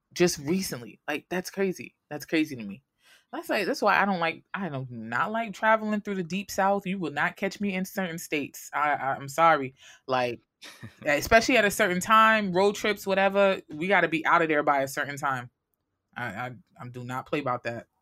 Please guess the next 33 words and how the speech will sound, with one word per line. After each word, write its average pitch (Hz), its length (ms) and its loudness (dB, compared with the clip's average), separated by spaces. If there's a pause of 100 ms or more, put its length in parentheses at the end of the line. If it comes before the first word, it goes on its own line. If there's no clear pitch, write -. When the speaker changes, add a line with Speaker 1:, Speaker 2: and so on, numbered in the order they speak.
(540)
Speaker 1:
shit. 95 280 -18 (960)
'Cause 196 160 2
they, 226 240 4
just 185 240 0
'cause 285 160 0
this 247 120 -2
law 247 220 6
passed, 139 480 2 (220)
they'll 190 140 4
still 220 200 0
do 190 200 4
it. 127 140 -2 (1400)
I'm - 100 -20
just 135 180 -16
saying. 175 280 -14 (1700)
Speaker 2:
You're 127 160 -10
right. 143 280 -6 (420)
And 185 120 2
then 233 240 0
I 196 140 4
know 196 140 4
four 170 260 2
people 170 180 -4
voted 151 220 2
against 135 340 0
it. 175 240 -4
Speaker 1:
Yeah, 170 320 6 (140)
I 156 60 0
saw 165 220 8
that. 131 280 4 (100)
I 135 80 -10
saw 139 220 0
that. 113 220 -4